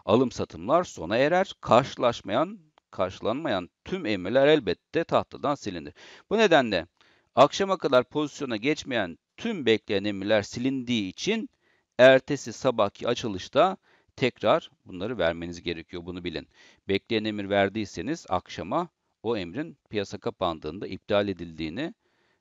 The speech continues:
e, bilmeniz lazım. Sabah devam etmek istiyorsanız aynı emri yeniden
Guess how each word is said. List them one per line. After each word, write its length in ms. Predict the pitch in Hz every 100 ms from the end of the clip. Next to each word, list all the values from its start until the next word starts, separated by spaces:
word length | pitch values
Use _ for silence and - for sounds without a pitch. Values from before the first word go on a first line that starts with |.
| -
e, 220 | 80 80
bilmeniz 440 | 82 82 85 80 80
lazım. 340 | 76 87 139
Sabah 380 | - 87 95 131 _ _ _ _ _
devam 260 | 90 90 85
etmek 260 | 85 82
istiyorsanız 540 | - - 69 - 135 -
aynı 260 | 90 92
emri 400 | 80 76 80 170 - _ _ _ -
yeniden 580 | 95 95 82 90 156